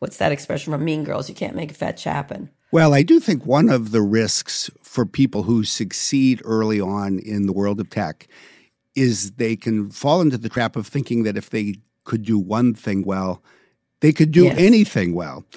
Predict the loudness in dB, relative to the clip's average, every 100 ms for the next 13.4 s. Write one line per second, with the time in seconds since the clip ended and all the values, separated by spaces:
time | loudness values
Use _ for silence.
0 | -16 -4 2 4 4 4 6 6 8 8
1 | 8 6 6 4 0 0 0 0 -4 0
2 | 2 0 -2 -2 -2 -2 -2 -4 0 2
3 | 0 -2 _ _ _ _ -2 0 0 -2
4 | 0 0 0 0 2 0 0 0 0 0
5 | -2 -4 -4 -4 -6 -8 -8 -4 -4 -4
6 | -6 -4 -4 -8 -18 -14 -10 -8 -6 -6
7 | -6 -8 -4 -2 -2 -2 -4 -8 -6 -6
8 | -6 -6 -2 0 0 0 0 -2 -4 -4
9 | -4 -4 -4 0 0 0 -2 -2 -4 -4
10 | -2 -2 -4 -16 _ _ _ _ _ _
11 | _ _ 0 0 0 -10 _ -4 -4 -6
12 | _ -6 -4 -6 -8 -2 0 0 -2 -2
13 | -2 -2 -2 -4